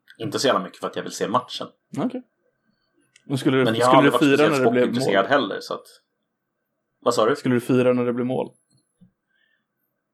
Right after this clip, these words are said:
Speaker 1: Ja, det skulle jag göra, men det är ju mycket för att det förväntas av en. Alltså, det är inte riktigt kanske någonting jag... Alltså, jag, det är kl-, jo, men det, jo, det är klart jag blir glad. Alltså,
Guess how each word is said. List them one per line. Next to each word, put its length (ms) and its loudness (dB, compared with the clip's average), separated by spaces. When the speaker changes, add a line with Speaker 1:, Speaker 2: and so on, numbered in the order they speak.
Speaker 1:
Ja, 360 4
det 80 -10
skulle 200 -4
jag 80 2
göra, 200 -4
men 100 -8
det 60 -6
är 120 2
ju 120 2
mycket 260 -6
för 180 2
att 220 -2
det 220 0
förväntas 840 -2
av 220 -2
en. 100 -6
Alltså, 240 -6
det 140 -8
är 120 -8
inte 240 -2
riktigt 300 -6
kanske 280 -6
någonting 320 -4
jag... 380 0
Alltså, 160 0
jag, 140 0
det 60 0
är 40 0
kl-, 120 -6
jo, 100 4
men 120 0
det, 60 0
jo, 180 0
det 80 -2
är 20 -4
klart 180 0
jag 100 -4
blir 100 -10
glad. 460 0
Alltså, 320 -4